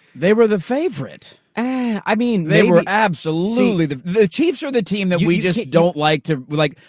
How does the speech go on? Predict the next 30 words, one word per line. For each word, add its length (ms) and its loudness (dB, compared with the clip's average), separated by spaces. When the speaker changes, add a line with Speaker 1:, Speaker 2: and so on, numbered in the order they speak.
Speaker 1:
they're, 220 0
they're, 180 2
they've 300 0
been 160 6
around 360 0
for 120 -2
a 60 0
couple 240 -2
of 60 -2
years 300 2
and 80 -4
we're 100 2
looking 360 2
for 140 -2
the 100 -2
shiny 400 -4
new 160 -4
thing. 160 -4
Speaker 2:
I, 100 4
no, 240 2
I'm 160 0
saying 480 0
I 180 2
can't 460 -4
base 420 0
everything 520 0
on 200 -4
what 100 -6
Vegas 400 -6
thinks. 440 -16